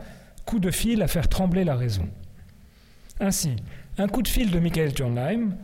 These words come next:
serait le bon titre à donner à ce que je raconte aujourd'hui, me concentrant sur l'au-delà.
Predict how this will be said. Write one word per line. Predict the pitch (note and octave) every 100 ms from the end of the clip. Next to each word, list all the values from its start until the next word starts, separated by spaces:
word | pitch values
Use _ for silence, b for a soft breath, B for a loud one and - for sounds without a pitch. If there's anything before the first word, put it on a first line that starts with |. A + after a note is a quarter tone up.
| B B
serait | - F#3 G3+
le | F3+
bon | D#3 E3+
titre | A3 -
à | D#3+
donner | D3 E3+ G#3+
à |
ce | -
que | E3+
je | C3+
raconte | D3 F#3 D#3
aujourd'hui, | C3+ B2+ B2+ F3+ A3 B B B
me | E3
concentrant | - - F#3+ - G#3+
sur | F#3
l'au-delà. | E3+ E3 B2+ G#2